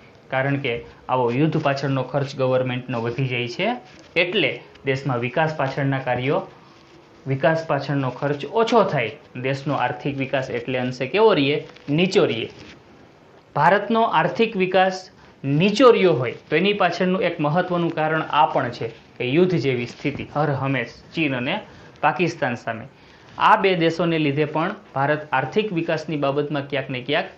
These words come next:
અ, નીચો રહ્યો છે. પરિસ્થિતિ આ છે. એટલે આર્થિક વિકાસ નીચો રહીએ અને વધતા ભાવોની સ્થિતિ સર્જાય, આ જ બાબત ગરીબી માટે જવાબદાર બને છે. એટલે આપણે અહીં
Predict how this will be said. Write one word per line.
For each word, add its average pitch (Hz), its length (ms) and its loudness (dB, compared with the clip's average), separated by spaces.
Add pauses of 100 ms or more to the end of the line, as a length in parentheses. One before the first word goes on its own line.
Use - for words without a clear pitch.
(360)
અ, 131 340 0
નીચો 156 400 2
રહ્યો 120 220 0
છે. - 180 -12 (220)
પરિસ્થિતિ 143 580 -2
આ 117 140 0
છે. - 280 -14 (800)
એટલે 311 360 2 (720)
આર્થિક 185 440 4
વિકાસ 190 420 2
નીચો 233 300 6
રહીએ 165 440 4 (420)
અને 151 120 2
વધતા 180 560 4
ભાવોની 170 440 2
સ્થિતિ 143 400 -2
સર્જાય, 160 600 2 (360)
આ 170 180 4
જ 190 100 -2
બાબત 151 460 4 (260)
ગરીબી 151 400 2
માટે 147 580 0 (460)
જવાબદાર 139 560 0
બને 117 340 -4
છે. 117 220 -8
એટલે - 800 -10
આપણે 185 300 2
અહીં 190 360 0